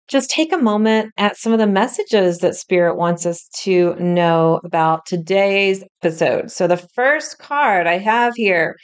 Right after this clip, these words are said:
is, "You are building a firm foundation. Pay attention to the details, and alone time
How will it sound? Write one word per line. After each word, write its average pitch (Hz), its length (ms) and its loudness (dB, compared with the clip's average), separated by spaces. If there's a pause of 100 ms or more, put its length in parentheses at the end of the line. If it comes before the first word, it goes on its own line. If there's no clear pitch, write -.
(380)
is, 196 180 -2
"You 208 100 2
are 190 200 0
building 262 520 0
a 233 280 0
firm 226 320 0
foundation. 202 760 0
Pay 247 340 -2
attention 214 480 0
to 190 100 -2
the 170 140 2
details, 196 760 0 (400)
and 180 160 -2
alone 190 600 2
time 190 500 0